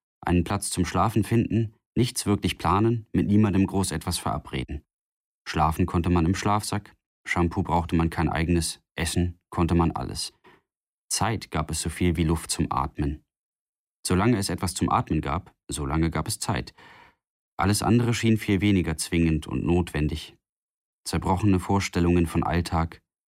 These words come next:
der veränderte Atem der Stadt, die dichte Luft eines müden Augusts. Die Nacht kam, es war still, als hätten die Leute im Haus Angst, ihre Gegenwart zu zeigen. Das Abendessen blieb unangerührt und wurde kalt.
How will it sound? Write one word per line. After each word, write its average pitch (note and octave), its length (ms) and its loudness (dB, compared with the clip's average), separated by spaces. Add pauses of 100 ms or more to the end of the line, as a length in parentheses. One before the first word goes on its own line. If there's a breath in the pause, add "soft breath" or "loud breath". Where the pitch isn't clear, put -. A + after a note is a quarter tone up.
(140)
der D#2+ 100 -4
veränderte - 540 0
Atem E2 300 2
der D#2+ 100 -2
Stadt, - 380 -4 (420)
die E2+ 100 -2
dichte F#2+ 300 0
Luft F#2 380 0
eines E2 260 0
müden F#2 260 4
Augusts. - 640 -6 (1120 loud breath)
Die F2+ 60 2
Nacht G2+ 260 2
kam, G#2 420 0 (120)
es E2+ 160 -4
war F2+ 80 0
still, F#2+ 320 2
als - 180 -6
hätten E2 180 -4
die E2+ 100 0
Leute E2+ 280 2
im D#2+ 160 0
Haus E2+ 200 0
Angst, - 440 0
ihre E2 180 -2
Gegenwart D#2+ 480 2
zu D#2+ 140 -4
zeigen. D#2 500 -4 (1500)
Das G2 160 -2
Abendessen G2 540 0
blieb F2 220 -2
unangerührt G#2 640 0
und - 160 -2
wurde - 160 -4
kalt. - 480 -4